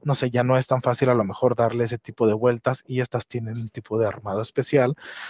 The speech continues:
donde ya tendría una armadura, así se le llama, así se le conoce, eh, fibras armadas.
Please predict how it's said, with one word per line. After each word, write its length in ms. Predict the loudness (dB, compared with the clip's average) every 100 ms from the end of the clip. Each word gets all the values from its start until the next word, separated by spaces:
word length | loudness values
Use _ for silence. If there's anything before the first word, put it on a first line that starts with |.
| 0
donde 340 | 2 4 4
ya 100 | 4
tendría 800 | 4 2 2 2 2 4 2 0 _ _ _ -6
una 340 | 0 2 2 0
armadura, 580 | -2 0 0 2 0 -4
así 160 | -12
se 160 | -12 -8
le 140 | -4
llama, 260 | -2 0 -2
así 160 | -6 -10
se 100 | -4
le 100 | -2
conoce, 460 | 0 0 0 -4 -4
eh, 160 | -4 -4 -8
fibras 400 | -6 -2 0 -2 -4
armadas. 520 | -2 2 4 2